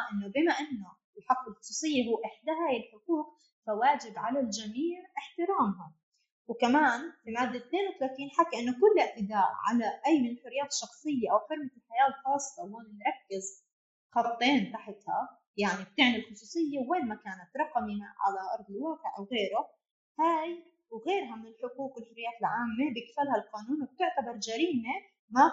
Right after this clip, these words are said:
تسقط الدعوة الجنائية ولا المدنية عنها بالتقادم. يعني فعليًا إذا حدا اخترق خصوصيتك أو خصوصيتي، أنا بقدر في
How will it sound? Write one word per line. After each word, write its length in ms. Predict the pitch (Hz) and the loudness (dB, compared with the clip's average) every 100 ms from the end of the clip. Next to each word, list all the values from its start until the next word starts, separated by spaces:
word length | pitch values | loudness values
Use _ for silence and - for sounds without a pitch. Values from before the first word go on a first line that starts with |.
| - | 4
تسقط 400 | 359 - 233 233 | 0 -2 -12 -6
الدعوة 760 | 208 202 196 185 185 - 262 240 | -2 -2 -2 -4 -2 4 4 4
الجنائية 500 | 202 - 214 254 226 | 0 -6 -6 -2 0
ولا 160 | 262 269 | 0 -2
المدنية 560 | 220 202 214 254 233 233 | -6 -10 -10 -8 0 0
عنها 220 | 285 262 | 0 -2
بالتقادم. 580 | - - - 254 185 185 233 | -8 -12 -2 2 2 0 -4
يعني 140 | 269 208 196 | -4 -6 -6
فعليًا 500 | 196 226 175 156 - _ _ - | -6 -8 -12 -14 -20 _ _ -14
إذا 160 | 196 208 | -2 0
حدا 360 | - 208 - - _ _ | 8 8 6 -10 _ _
اخترق 400 | 262 202 - _ | -2 0 -2 _
خصوصيتك 600 | 202 202 - 233 - - _ _ _ _ - | -18 -12 -2 -2 -2 -12 _ _ _ _ 2
أو 100 | 214 | 2
خصوصيتي، 840 | 214 208 - - 262 - 165 - _ _ _ - | 2 -4 -12 -2 0 0 -4 -12 _ _ _ 4
أنا 160 | 294 226 | 6 6
بقدر 360 | 269 202 220 | 4 2 -4
في 160 | 208 | -6